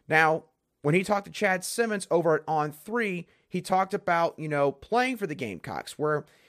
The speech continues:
he said, quote, "It means a lot to rep the state I grew up in and stay home and compete and try to bring the first national championship to the school." Again, Cam Pringle never had this kind of rhetoric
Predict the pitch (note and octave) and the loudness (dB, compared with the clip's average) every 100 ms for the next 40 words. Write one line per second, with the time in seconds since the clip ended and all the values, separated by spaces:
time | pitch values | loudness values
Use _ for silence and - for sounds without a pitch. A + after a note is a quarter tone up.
0 | _ - G3 G3 - G#3 G3 - - G3 | _ -8 -6 -4 -2 2 0 0 2 2
1 | F#3 - F#3+ F#3 F#3+ C#4+ F#4 D4+ A#3 G3 | 2 -2 -2 -2 -4 -4 -2 -2 -2 -2
2 | G3 - E3+ C#3 C#3 D#3+ - D#3+ - D3 | -4 -4 -4 0 0 0 -4 -8 -2 0
3 | C#3+ - C3+ D#3+ D#3 C#3+ D3+ D3 C#3+ - | 0 -2 -4 -4 -6 -4 0 0 -2 -2
4 | A#2 A2+ B2 A#2 - - F3 G3+ D3+ D3 | -2 -2 -6 -6 -6 -4 -2 -2 -2 -2
5 | D3 C#3+ - - - D3+ E3 D#3 E3+ D3+ | -2 -6 -20 -20 -8 -4 -4 -4 -6 -4
6 | A3+ D4 D4 - - G#3 G#3+ A3 A3+ F3+ | -2 -2 -4 -8 -2 -2 0 -2 -6 -6
7 | E3+ F3+ F3 E3+ D3+ _ _ C3+ F3 D#3+ | -4 -4 -4 -6 -10 _ _ -4 -4 -4
8 | - G3 B3 C#4+ - G3 G#3+ G#3+ A3 - | -4 0 0 -2 -6 -4 -2 -2 -4 -6
9 | G3+ F3 - F3+ E3 D3 C#3 B2+ D3 C3+ | -6 -6 -4 -4 -4 -6 -8 -6 -2 -2
10 | - - D#3 D3+ C3 - - - C#3+ F#2 | -4 -8 -2 -2 -2 -8 -8 -4 -2 -2
11 | - B2 B2+ F3 F3 G2+ D#2 _ _ _ | -2 -2 -2 -2 -2 -2 -6 _ _ _
12 | - B3 F#4+ - D4+ B3 F3+ E3 A3+ A#3 | -6 -2 0 0 0 0 0 2 2 2
13 | F3+ F3+ F3 D3 A#2+ B2 F#3+ G3 - F#3 | 0 2 2 0 -2 -2 -2 -2 -8 -6
14 | G3 E3 C3+ B2 D3 B2+ G#2+ F2 - | -2 -2 0 4 4 4 0 -2 -6